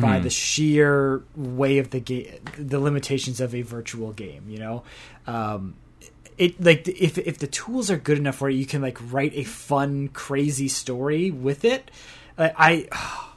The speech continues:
Speaker 1: <sighs> it would be so much fun to do. Like, I'm just so eager to, uh,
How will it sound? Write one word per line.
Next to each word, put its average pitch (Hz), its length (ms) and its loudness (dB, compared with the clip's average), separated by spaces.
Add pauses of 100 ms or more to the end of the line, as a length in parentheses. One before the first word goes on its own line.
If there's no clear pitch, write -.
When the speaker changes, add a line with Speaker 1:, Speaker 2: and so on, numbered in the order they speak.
Speaker 1:
<sighs> - 220 -20
it 180 60 4
would 185 100 4
be 190 100 4
so 175 240 2
much 180 220 0
fun 165 220 -2
to 143 40 -2
do. 135 220 -2
Like, 120 200 -6
I'm 156 280 2
just 143 200 -4
so 156 520 2 (120)
eager 135 580 -2 (840)
to, 127 680 0
uh, 104 380 -10